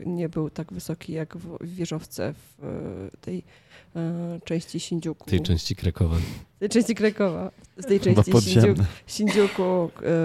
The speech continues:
Speaker 1: e, bardziej drapaczowej. I tym hasłem jest?
Speaker 3: Tony Halik rządzi.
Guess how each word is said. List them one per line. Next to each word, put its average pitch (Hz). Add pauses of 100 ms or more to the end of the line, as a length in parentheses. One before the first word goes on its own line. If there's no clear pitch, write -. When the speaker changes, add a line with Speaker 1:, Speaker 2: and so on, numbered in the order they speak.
(100)
Speaker 1:
e, 156
bardziej 156
drapaczowej. 170 (800)
I -
tym 180
hasłem 185
jest? 165 (520)
Speaker 3:
Tony 90
Halik 87 (100)
rządzi. 90